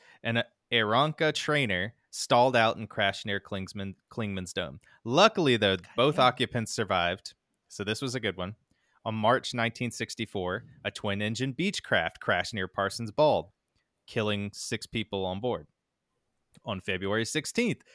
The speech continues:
Speaker 1: a nineteen eighty-four single-engine Cherokee six plane crashed into Mount Buckley.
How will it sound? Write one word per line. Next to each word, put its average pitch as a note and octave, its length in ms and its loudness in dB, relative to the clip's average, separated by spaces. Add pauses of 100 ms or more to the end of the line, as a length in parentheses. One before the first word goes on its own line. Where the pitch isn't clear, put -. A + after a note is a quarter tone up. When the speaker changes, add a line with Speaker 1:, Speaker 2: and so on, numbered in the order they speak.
(100)
Speaker 1:
a G#2+ 60 -4
nineteen G2+ 380 -2
eighty-four C#3+ 440 0
single-engine C#3+ 680 -2
Cherokee F3 440 0
six - 320 -2
plane G#2 360 -2
crashed A#2+ 420 0
into A#2 160 -2
Mount G#2 260 -2
Buckley. G2+ 440 0